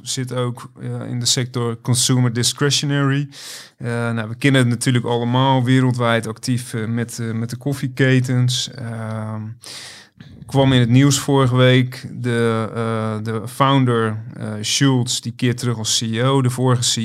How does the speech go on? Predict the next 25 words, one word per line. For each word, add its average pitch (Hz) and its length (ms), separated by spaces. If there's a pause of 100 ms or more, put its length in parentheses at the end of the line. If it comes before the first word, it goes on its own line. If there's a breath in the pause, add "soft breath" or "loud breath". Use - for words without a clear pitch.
(100)
E 107 40
O, 110 140
Kevin 113 340
Johnson, 117 680 (100)
die 120 100
is 113 80
opgestapt. - 880
Eh, 110 500 (320)
omdat 117 320
steeds 127 360
meer 113 180
Amerikaanse 113 640
winkels, 113 580
eh, 117 80 (880 loud breath)
of 123 140
althans 120 460
vestigingen, 123 640
het 117 140
personeel 120 500
wil 117 160
zich 113 140
aansluiten 117 640
bij 110 200
een 110 80
vakbond. 123 760